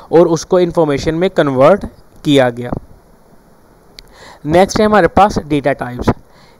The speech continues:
In computer science and computer programming, कंप्यूटर साइंस और कंप्यूटर प्रोग्रामिंग के अंदर a data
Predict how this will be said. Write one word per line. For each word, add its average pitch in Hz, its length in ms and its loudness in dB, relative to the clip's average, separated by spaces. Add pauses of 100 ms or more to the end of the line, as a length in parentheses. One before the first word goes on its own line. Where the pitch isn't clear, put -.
(120)
In 196 120 -2
computer 165 440 -2
science 196 500 -6 (100)
and 170 120 -4 (120)
computer 156 360 0
programming, 131 800 -4
कंप्यूटर 147 400 0
साइंस 175 420 0
और 185 120 4
कंप्यूटर 156 400 2
प्रोग्रामिंग 147 640 0
के 170 120 -2
अंदर 139 400 -2 (480)
a 165 80 4
data 147 340 0